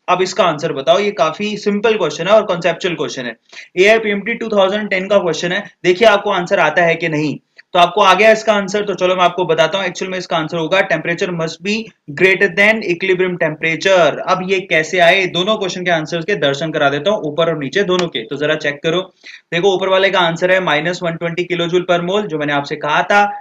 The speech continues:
Delta H of reaction कैसा निकलता है, that is bond energy of reactants minus bond energy of products, ये आपको करना था सिंपल सा। तो यहाँ पर आपके एक बार carbon to carbon double bond वाला, carbon to hydrogen चार बार लेना था और hydrogen to hydrogen एक बार लेना था, उसमें से माइनस करना था carbon to carbon single bond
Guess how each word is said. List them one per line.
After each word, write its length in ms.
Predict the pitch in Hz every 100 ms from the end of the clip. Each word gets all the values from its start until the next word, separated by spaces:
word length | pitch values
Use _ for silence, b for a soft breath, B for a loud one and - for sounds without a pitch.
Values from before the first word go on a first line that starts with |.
| - 151
Delta 240 | 160 185
H 100 | 185 190
of 140 | 175
reaction 280 | 170 165 180
कैसा 200 | 175 190
निकलता 380 | 185 180 175 196
है, 60 |
that 160 | 170 156
is 100 | 156 147
bond 220 | 165 170
energy 280 | 156 147 151
of 120 | 147
reactants 380 | 156 156 202 202 165
minus 280 | 151 165 156
bond 200 | 151 151
energy 300 | 151 143 151
of 80 | 147
products, 320 | 151 196 -
ये 60 | 151
आपको 200 | 139 139
करना 260 | 139 147
था 140 | 196 220
सिंपल 340 | 214 196 202
सा। 160 | 214 208 208 B
तो 260 | B - 156
यहाँ 180 | 156 180
पर 100 | 180
आपके 260 | 170 165 175 160
एक 100 | 160 180
बार 160 | 165 160
carbon 340 | 147 156 156
to 80 | 156
carbon 300 | 139 139 139
double 200 | 147 180 180
bond 180 | 196 190
वाला, 240 | 190 196 190
carbon 320 | 151 147 165 175
to 80 | 160
hydrogen 400 | 147 147 143 139
चार 220 | 156 165
बार 140 | 185
लेना 240 | 185 185 185
था 140 | 202
और 140 | 190 156
hydrogen 400 | 139 143 165 165
to 100 | 165
hydrogen 320 | 143 151 156 156
एक 140 | 156
बार 140 | 185
लेना 200 | 185 190
था, 120 | 190 190
उसमें 200 | 170 180
से 80 |
माइनस 340 | 175 170 190 190
करना 260 | 180 170
था 120 | 175 180
carbon 300 | 151 151 160 160
to 80 | 147
carbon 300 | 135 131 147
single 260 | 165 190 190
bond 280 | 202 196